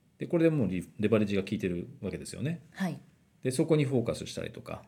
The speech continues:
Speaker 1: で、さらに大きなビジネス展開をするために、どんな、今、自分がリファーラル、自分のビジネスがどんなリファーラルを必要としているのかっていうところを意識してですね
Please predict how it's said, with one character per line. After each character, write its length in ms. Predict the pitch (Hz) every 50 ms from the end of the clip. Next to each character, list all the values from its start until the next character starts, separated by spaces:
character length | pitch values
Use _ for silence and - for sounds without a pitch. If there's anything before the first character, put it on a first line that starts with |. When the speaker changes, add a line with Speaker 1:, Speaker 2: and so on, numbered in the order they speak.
| _ _ _
Speaker 1:
で、 80 | 107 107
さ 160 | 117 202 202
ら 120 | 208 196
に 180 | 160 110 92 90
大 160 | 104 107 104
き 100 | - 95
な 100 | 85 80
ビ 140 | 80 90 87
ジ 120 | - -
ネ 60 | 87 85
ス 120 | - -
展 180 | - 98 87 -
開 160 | - 78 -
を 60 | -
す 140 | - - 92
る 120 | 90 87
た 120 | - 95 95
め 140 | 95 92
に、 400 | 95 117 151 170 160 - - - - - - - _ _
ど 120 | - 104 117
ん 120 | 123 131
な、 320 | 135 135 131 127 - - - - - _ _ - -
今、 420 | - 127 123 98 85 - - - - - _ - - _ -
自 140 | - 92 87
分 180 | 98 95 95
が 80 | 95 87
リ 100 | 87 87
フ 120 | - 113
ァ 120 | 107 104 101
ー 20 |
ラ 100 | 101 92
ル、 180 | 90 87 85 - - - _ _ _ -
自 120 | - 101
分 140 | 95 104 101
の 80 | 101 95
ビ 140 | 90 131 131
ジ 100 | 120 101
ネ 80 | 87
ス 120 | - - 95
が 280 | 127 147 - - - - - _ _ _
ど 120 | - 135 147
ん 40 | 139
な 100 | 107 87
リ 80 | 90
フ 100 | - 92
ァ 80 | 85 87
ー 20 |
ラ 120 | 85 87 85
ル 140 | 123 139
を 60 | 147 139
必 220 | - - - 98
要 80 | 87 82
と 140 | - 82
し 100 | - -
て 60 | - 87
い 40 |
る 60 | 85 85
の 100 | 80 80
か 100 | - 82
っ 40 |
て 120 | - - -
い 20 |
う 40 | -
と 60 | -
こ 120 | - 131 147
ろ 80 | 151
を 260 | 139 107 - - - - _ _ _ _ - -
意 80 | 117
識 200 | 117 - - 107
し 100 | - -
て 80 | - 95
で 120 | - -
す 100 | - -
ね 240 | 98 107 107 - -